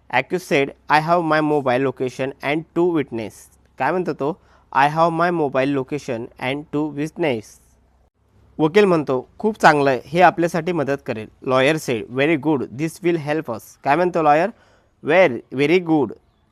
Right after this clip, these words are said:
this will help us." आरोपी म्हणतो, "मला जामीन मिळेल का?" Accused said, "Will I get bail?" काय म्हणतो तो? "Will I get a bail?" वकील म्हणतो, "मी प्रयत्न करेल, परिस्थिती अनुकूल आहे."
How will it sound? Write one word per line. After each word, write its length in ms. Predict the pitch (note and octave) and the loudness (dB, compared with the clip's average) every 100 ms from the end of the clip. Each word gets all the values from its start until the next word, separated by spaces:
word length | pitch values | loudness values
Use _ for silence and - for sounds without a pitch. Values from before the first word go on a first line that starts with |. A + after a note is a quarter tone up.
| - | -14
this 300 | C3+ E3 D#3 | -4 -4 -2
will 200 | D3 C#3+ C#3 | -4 -4 -4
help 220 | D#3 F3 E3 | -2 2 2
us." 60 | A#2 - _ _ | 2 -10 _ _
आरोपी 280 | B2 C3 D#3 | -2 -2 -2
म्हणतो, 300 | D#3 C3 C3 | -4 -4 -4
"मला 240 | C3 D3+ D#3 | -2 -2 0
जामीन 340 | D3 C3+ D3+ | 0 0 -2
मिळेल 260 | C3+ B2+ D3+ | -2 -2 -4
का?" 260 | - B2+ - _ _ _ - | -4 -6 -6 _ _ _ -4
Accused 360 | C3 F#3 F3 C#3+ | -2 -2 -4 -4
said, 340 | C3+ - B2+ | -6 -8 -4
"Will 200 | C3 C3+ | 0 0
I 60 | C#3 | 0
get 120 | C3+ C#3+ - | -4 -2 -4
bail?" 260 | C3 E3 G3 _ _ _ _ | -2 -4 -12 _ _ _ _
काय 120 | C#3 | -2
म्हणतो 240 | E3+ F3+ E3+ | 0 0 -2
तो? 340 | D#3+ F3 A3+ - | -2 -2 -4 -8
"Will 180 | C#3+ D3 | 0 4
I 160 | D3 D3 | 4 4
get 240 | D3 D#3+ | -2 -4
a 80 | D3+ D3+ | -2 0
bail?" 400 | D#3 F3+ B3+ B3 _ _ _ _ _ _ - | 2 0 -4 -12 _ _ _ _ _ _ -2
वकील 300 | C#3 C#3 F3+ | 0 4 4
म्हणतो, 420 | D3+ B2+ A2+ - _ - | 2 0 -4 -6 _ -2
"मी 140 | D3+ | 0
प्रयत्न 440 | F3 D#3 D3+ D#3+ E3+ | 2 2 0 2 0
करेल, 300 | C#3+ B2 G2+ - | 2 0 -4 -6
परिस्थिती 440 | C#3+ C#3+ - D3+ E3 | -4 -4 -6 -4 -2
अनुकूल 380 | A#2 A#2 C#3+ | -2 -4 -2
आहे." 220 | C3 G#2+ | -2 -4